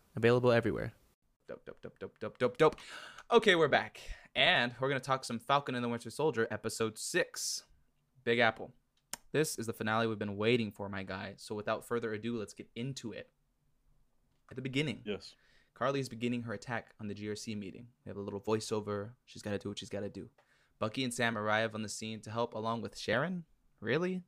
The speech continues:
Speaker 1: Like, <laughs> okay. Uh, tell me why ex-, I half expected Zemo to be there. I miss him so much. <laughs> No, but <laughs> he's in the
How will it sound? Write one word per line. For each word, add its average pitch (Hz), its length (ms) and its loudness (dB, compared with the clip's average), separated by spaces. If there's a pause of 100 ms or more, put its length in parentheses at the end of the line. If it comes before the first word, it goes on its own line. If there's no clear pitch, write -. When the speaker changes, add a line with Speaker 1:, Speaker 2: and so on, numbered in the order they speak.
Speaker 1:
Like, 123 340 2 (540)
<laughs> - 500 2
okay. 131 480 2
Uh, 131 180 0 (360)
tell 156 100 2
me 202 60 6
why 214 160 10
ex-, 156 240 4
I 139 120 6
half 147 200 2
expected 135 440 -4
Zemo 113 260 0
to 101 80 -2
be 104 100 -2
there. 95 260 -6
I 127 60 -8
miss 127 260 -4
him 120 60 -18
so 104 160 -8
much. 104 420 -10
<laughs> 165 60 -2 (640)
No, 135 240 6
but 190 320 2
<laughs> - 120 8
he's 185 200 8
in 196 80 6
the 185 120 8